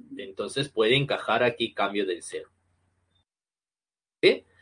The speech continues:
Bien, entonces eso hay que tener en cuenta, ¿ya? Ya está. Ya se darán cuenta ahora sí que podríamos maximizar, ¿no? Ahora, lo demás con las operaciones básicas, creo que de manera natural podríamos, este, ir maximizando. Pero otra cosa a tener en cuenta.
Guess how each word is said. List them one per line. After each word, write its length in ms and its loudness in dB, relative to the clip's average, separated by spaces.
Bien, 220 6
entonces 460 2
eso 200 4
hay 80 10
que 120 8
tener 320 6
en 120 6
cuenta, 440 0
¿ya? 260 -8
Ya 120 6
está. 300 0
Ya 120 6
se 120 10
darán 240 6
cuenta 320 6
ahora 160 8
sí 240 2
que 100 2
podríamos 540 4
maximizar, 680 -10
¿no? 160 -8
Ahora, 320 -2
lo 120 4
demás 320 6
con 160 2
las 140 2
operaciones 540 2
básicas, 540 4
creo 200 4
que 80 2
de 80 4
manera 420 0
natural 460 4
podríamos, 720 0
este, 500 2
ir 280 2
maximizando. 680 -10
Pero 460 10
otra 280 8
cosa 440 8
a 80 4
tener 300 2
en 140 2
cuenta. 420 -2